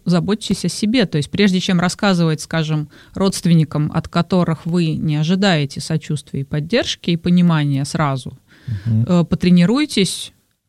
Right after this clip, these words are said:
Speaker 1: на безопасных людях, да, на, там, поговорите об этом с другими родителями детей с похожим диагнозом, да, или проблемами. Э, поговорите с поддерживающими специалистами, расскажите близким или, там,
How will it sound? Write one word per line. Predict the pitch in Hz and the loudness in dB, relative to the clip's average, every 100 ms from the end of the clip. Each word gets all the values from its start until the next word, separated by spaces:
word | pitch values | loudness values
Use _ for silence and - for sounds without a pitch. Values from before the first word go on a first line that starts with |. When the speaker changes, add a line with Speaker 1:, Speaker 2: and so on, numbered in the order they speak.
| - | -2
Speaker 1:
на | 175 175 208 240 240 - - - | 2 4 4 4 0 -6 -20 -4
безопасных | 175 208 240 247 233 - | 2 2 4 2 2 2
людях, | 196 160 143 - - | 2 2 -2 -12 -6
да, | 185 294 | -4 -2
на, | 175 196 196 175 - - | 0 0 0 -2 -8 -10
там, | 147 143 | -6 -6
поговорите | 147 180 185 214 262 214 | -2 0 2 2 2 0
об | 175 | 2
этом | 208 220 185 | 0 2 2
с | 165 | 2
другими | 175 170 226 | 2 2 2
родителями | 220 180 185 - 185 175 160 | 2 0 -2 -2 -2 0 0
детей | 160 165 170 175 | -2 -4 -2 -2
с | |
похожим | - 151 - 165 156 151 151 147 147 156 160 | -4 -8 -2 0 0 0 0 -2 -4 -6 -4
диагнозом, | 160 156 156 147 139 147 | -2 -2 -2 -4 -4 -6
да, | 147 156 | -4 -4
или | 147 | -4
проблемами. | 139 151 147 143 143 139 - - - - - - | -4 -4 -2 -2 -2 -4 -8 -16 -20 -20 -10 -2
Э, | 165 | 0
поговорите | 151 165 175 170 196 220 185 | 2 2 4 4 2 2 -2
с | - | -4
поддерживающими | - 180 185 196 190 185 190 | -2 0 0 0 0 0 -2
специалистами, | 175 - - 175 156 143 - 156 147 | -4 -6 -6 -2 -2 -4 -6 -6 -4
расскажите | 151 165 180 175 226 233 | -4 -2 0 2 2 2
близким | 190 220 - 214 190 180 | 2 2 2 0 2 2
или, | - 175 170 | 0 -2 -2
там, | 165 156 151 | -2 -4 -6